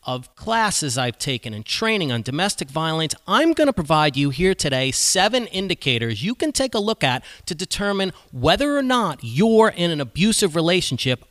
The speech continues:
Are you the victim of domestic violence? And believe me, they're so much more subtle, the early signs, than you, than you would even ever expect it to be. So, number one, it starts with the C word, control.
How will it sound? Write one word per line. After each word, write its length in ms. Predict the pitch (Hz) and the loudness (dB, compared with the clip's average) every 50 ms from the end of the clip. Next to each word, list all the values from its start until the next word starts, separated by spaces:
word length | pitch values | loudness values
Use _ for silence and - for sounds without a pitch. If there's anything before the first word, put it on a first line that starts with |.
| _ - | _ -4
Are 460 | - - 285 311 254 165 123 123 143 | -2 -2 0 2 2 2 2 0 -2
you 240 | 135 113 131 202 226 | -2 -2 -2 -2 0
the 80 | 220 170 | -2 -2
victim 520 | 127 143 226 - _ - 123 107 120 127 - | 0 -2 -2 -2 _ -6 -4 -4 -4 -4 -6
of 140 | 143 147 135 | -8 -6 -6
domestic 420 | 175 175 185 202 - - 233 180 | -6 -4 -4 -4 -4 -6 -8 -4
violence? 460 | - 202 214 254 262 156 107 101 - - | -2 -2 0 0 -2 -4 -6 -8 -8 -4
And 180 | 156 165 170 | -2 -2 -2
believe 460 | 190 180 175 190 247 320 381 381 - | -2 -4 -4 -2 0 0 0 0 0
me, 240 | 156 127 98 87 - _ - - - - | -2 -4 -4 -6 -12 _ -20 -20 -14 -8
they're 120 | - 180 | -6 -6
so 400 | - - - - - 254 262 269 | -4 -2 -2 0 2 2 2 2
much 280 | 269 262 262 254 - - | 4 2 2 2 2 0
more 200 | 240 247 247 240 | 0 0 2 2
subtle, 480 | 220 - - - 240 220 220 202 170 151 | 2 2 2 2 2 2 2 2 0 0
the 140 | 143 147 - | -2 -2 -2
early 280 | 190 196 190 190 185 | 0 0 0 0 0
signs, 480 | 175 - - 190 190 175 151 139 120 110 | 0 0 0 0 0 -2 -2 -2 -2 -4
than 160 | 139 139 139 | -4 -4 -4
you, 120 | 147 143 131 - 139 | -4 -4 -6 -6 -4
than 200 | 131 151 151 151 | -2 -2 0 0
you 80 | 147 | 0
would 140 | 143 143 151 | 0 0 0
even 240 | 196 208 165 165 160 | 0 -2 -2 -2 -2
ever 220 | 165 160 156 147 | -2 -2 -2 -4
expect 420 | 135 - - - - 156 - - 143 | -6 -6 -6 -2 -2 -2 -2 -4 -10
it 80 | - - | -10 -10
to 80 | 127 | -10
be. 320 | 107 98 117 98 87 85 - - - - - - - - | -4 -4 -4 -4 -4 -10 -16 -20 -20 -20 -20 -20 -18 -12
So, 480 | - - 180 165 160 165 151 131 - _ - - - - - | -8 -2 0 0 0 0 -2 -6 -12 _ -20 -20 -20 -20 -10
number 380 | - 185 233 285 339 349 381 370 | -4 0 0 0 2 2 2 2
one, 600 | 311 202 139 143 156 160 143 113 95 85 82 85 _ _ _ _ | 0 0 0 0 0 2 0 0 -4 -8 -14 -20 _ _ _ _
it 160 | - 185 190 - | -4 -2 0 0
starts 920 | - - - - - - 240 226 226 226 226 226 - - - - - - _ _ | 0 0 0 -2 -2 0 2 2 4 4 2 0 -2 -4 -6 -6 -6 -8 _ _
with 240 | - 185 214 - - | 2 2 2 2 2
the 80 | - 202 | -2 0
C 400 | - - - - - 208 202 202 | 0 2 2 2 2 2 2 2
word, 460 | 170 139 143 127 113 107 98 95 - _ _ _ | 2 2 2 2 2 0 -2 -6 -10 _ _ _
control. 1040 | - 180 175 165 160 - - - - - 208 208 208 196 165 127 101 90 - - | -8 -8 -6 -6 -6 -8 -8 -6 -2 0 2 4 4 4 4 2 0 -2 -8 -14